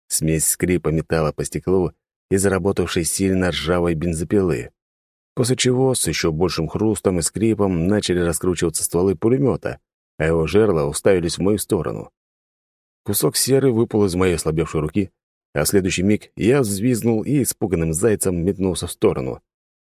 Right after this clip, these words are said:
В тот же миг загрохотало так, что я чуть не оглох, а стены каньона осветились десятками взрывов. Слава богам,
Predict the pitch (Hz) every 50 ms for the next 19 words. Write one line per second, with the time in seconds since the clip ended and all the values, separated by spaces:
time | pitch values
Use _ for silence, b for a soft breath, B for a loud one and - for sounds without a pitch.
0 | _ _ _ _ _ _ - 73 76 80 80 76 82 87 87 92 92 82 78 87
1 | 80 82 82 82 - 90 - 92 85 85 80 - - 95 90 80 - - 82 80
2 | 85 80 - 90 80 - 78 82 87 87 82 101 98 87 71 65 - - _ _
3 | _ _ _ _ _ _ - 80 78 - - 98 95 92 92 - 90 90 95 95
4 | 98 98 92 90 85 - 90 87 - - 92 87 85 76 78 85 80 - 95 90
5 | - - 87 90 87 78 90 113 113 98 80 64 50 - - - _ _ _ _
6 | _ _ _ - - - 87 87 - - - - 85 82 80 78 82 82 82 85
7 | 85 85 76 69 65